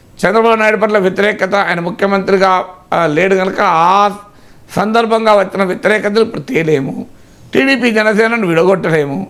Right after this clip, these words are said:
ఏం చేయాలి మరి జే-, వైసీపీ? వారి దగ్గర ఉన్న ఆయుధము, వ్యూహం ఒకటే. వాళ్ళ, ఆ, ప్రజల్లో వ్యతిరేకత ఉన్న అభ్యర్థులు మార్చి కొత్త వారిని పెడితే కొంత కాకపోతే కొంతైనా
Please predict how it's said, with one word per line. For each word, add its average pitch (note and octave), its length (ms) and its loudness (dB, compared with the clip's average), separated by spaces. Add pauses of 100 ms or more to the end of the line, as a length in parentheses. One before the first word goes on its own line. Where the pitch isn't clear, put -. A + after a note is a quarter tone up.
(120)
ఏం G3 220 2
చేయాలి G#3 180 0
మరి F#3 180 -6
జే-, E3 220 -2
వైసీపీ? - 600 -8 (520)
వారి A3 200 2
దగ్గర A3 280 0
ఉన్న B3 120 -2
ఆయుధము, G#3+ 640 2
వ్యూహం G3+ 380 2
ఒకటే. - 560 -6 (300)
వాళ్ళ, - 140 0 (360)
ఆ, F3+ 80 2
ప్రజల్లో G#3 520 0
వ్యతిరేకత F3 580 -2
ఉన్న C#3+ 200 -6 (720)
అభ్యర్థులు G#3 540 0
మార్చి D#3 720 -4 (1040)
కొత్త G3 220 0
వారిని A3 320 4
పెడితే F3 640 -4 (480)
కొంత A3 220 0
కాకపోతే B3 340 2
కొంతైనా D#3+ 760 -2